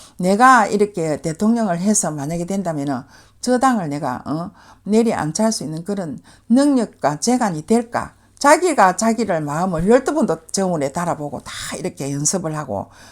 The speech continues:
그런 게 너무 생각이 많은 그런 분이에요. 그 이 사람은 돌다리도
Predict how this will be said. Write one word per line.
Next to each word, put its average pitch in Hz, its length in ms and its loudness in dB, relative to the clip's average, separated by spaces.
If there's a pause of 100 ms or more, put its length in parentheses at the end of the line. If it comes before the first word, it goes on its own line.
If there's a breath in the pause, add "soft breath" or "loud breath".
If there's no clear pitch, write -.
(120 loud breath)
그런 220 280 2
게 151 120 -4
너무 180 400 0
생각이 262 460 0
많은 139 300 -4
그런 208 260 -2
분이에요. 117 520 -6 (340 loud breath)
그 220 180 -2
이 262 60 0
사람은 240 420 0
돌다리도 175 840 2